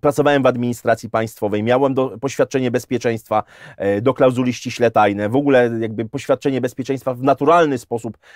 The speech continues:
wygasło mi w dwa tysiące szesnastym roku. Nikt mi go nigdy nie odebrał. Od pięciu lat pełnię funkcję biegłego sądowego w Sądzie Okręgowym w Częstochowie, więc gdyby był jakikolwiek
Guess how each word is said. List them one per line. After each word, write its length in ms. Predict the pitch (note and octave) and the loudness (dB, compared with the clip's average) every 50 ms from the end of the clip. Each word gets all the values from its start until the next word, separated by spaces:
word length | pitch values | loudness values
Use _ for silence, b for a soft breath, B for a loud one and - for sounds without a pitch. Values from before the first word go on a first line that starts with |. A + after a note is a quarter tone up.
| B B | B B
wygasło 540 | G#2 A2+ C#3 C#3 B2 C3 C3 C3 - C3+ B2 | -4 0 0 2 4 4 2 2 0 -2 0
mi 120 | B2+ A#2+ | 0 -2
w 60 | A2 | -2
dwa 140 | G#2 B2 B2 | 0 0 0
tysiące 320 | - B2 - B2+ A#2 C3+ | 0 -2 -8 -8 -8 -8
szesnastym 560 | A#2+ - B2+ - - A#2+ A2+ A2 - - A2 G#2 | -6 -6 -6 -6 -2 -2 -2 -2 -4 -6 -4 -2
roku. 220 | G#2+ G#2+ - A2+ | -2 -2 -2 -2
Nikt 160 | B2 C3+ B2+ | -4 -4 -4
mi 80 | C3+ C3+ | -2 0
go 80 | B2+ C3+ | 2 2
nigdy 280 | C3+ C#3 C3 B2 C#3 | 2 2 0 0 0
nie 120 | C3+ C3+ B2+ | 2 4 4
odebrał. 520 | B2+ B2 B2 A2+ G#2 G2+ G2+ F#2+ G2+ G2 b b b b b | 4 4 4 2 2 2 0 0 -2 -2 b b b b b
Od 180 | - C3 - | -6 -6 -6
pięciu 420 | - - E3 F3 F3 F3 - - D3+ | -4 0 2 2 2 2 0 0 4
lat 200 | C3+ C3+ D3 - | 4 4 2 2
pełnię 300 | - D3 C3+ C3+ C3+ C3 | 2 0 2 2 0 -4
funkcję 340 | - - C3+ B2+ - - C3+ | -6 -6 -10 -8 -4 -4 -2
biegłego 420 | C3 C3 C#3+ B2+ C#3 D3+ C#3+ C3 A#2+ | 0 2 2 4 4 4 4 4 0
sądowego 560 | - B2+ A2+ A2+ A2+ G#2+ G#2+ A2 G#2+ G#2 - b b b b | -2 -2 -2 0 0 0 0 0 0 0 -2 b b b b
w 60 | b | b
Sądzie 300 | - C#3+ C3 B2 B2 B2+ | 0 0 0 2 4 2
Okręgowym 440 | B2 - B2 A#2+ A#2+ B2 A2+ B2 A#2+ | 2 2 0 0 0 0 0 0 -4
w 40 | - | -4
Częstochowie, 560 | - B2+ A#2+ A#2 - B2 A2 A2+ G#2 A#2 A#2+ | -4 -6 -4 -4 -4 -4 -2 -2 -2 -2 -2
więc 180 | A#2+ C3+ C3 | -2 -2 -4
gdyby 340 | A#2+ A#2+ C3 D#3 F3 E3 F3 | -4 -2 0 0 2 2 2
był 240 | D3+ C#3 E3 D#3+ E3 b b b b b | 2 4 2 2 2 b b b b b
jakikolwiek 840 | B2 C#3+ D3 - - D3+ - - F3 F#3 F#3 E3+ E3+ F3+ E3+ - - | 2 2 2 0 -2 -8 -2 2 2 2 2 0 -2 -4 -4 -6 -14